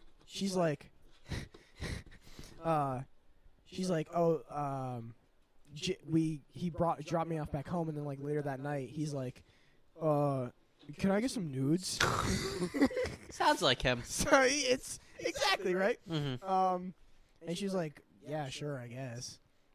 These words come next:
Speaker 1: Um,
Speaker 2: That's all he really cares about.
Speaker 1: yeah, yeah, exactly. Um, and she
Speaker 2: That's
Speaker 1: said
Speaker 2: with Angelina, who he's been with for, like, a year plus now.
Speaker 1: Yeah. Oh, come on.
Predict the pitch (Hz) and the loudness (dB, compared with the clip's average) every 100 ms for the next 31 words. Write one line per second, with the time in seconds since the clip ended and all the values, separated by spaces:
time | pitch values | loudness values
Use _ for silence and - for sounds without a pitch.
0 | - 139 143 139 123 104 110 _ 160 160 | -20 -10 -4 -4 -4 -8 -14 _ -8 -4
1 | 151 110 107 101 - 101 98 98 254 202 | -4 -4 -10 -12 -14 -14 -10 2 6 6
2 | 175 147 165 160 147 117 113 - - - | 6 0 -2 -2 -4 -10 -14 -18 -20 -20
3 | 160 160 143 120 104 - - - - - | -6 -4 -2 -6 -10 -16 -20 -20 -20 -20
4 | - _ - - - - - - 180 185 | -20 _ -20 -20 -20 -20 -20 -6 -2 2
5 | 175 - 233 - 135 127 113 127 101 107 | 4 4 4 4 2 2 0 -2 -4 -8
6 | 104 117 123 - 117 98 - - 107 95 | -6 -6 -8 -8 -8 -8 -10 -12 -12 -8
7 | 110 98 - 104 - 87 90 - 127 131 | -6 -8 -12 -14 -14 -18 -20 -18 -10 -10
8 | 98 92 - _ _ _ _ _ - _ | -10 -14 -18 _ _ _ _ _ -20 _
9 | - - _ - - 120 113 95 | -20 -20 _ -20 -18 -16 -16 -18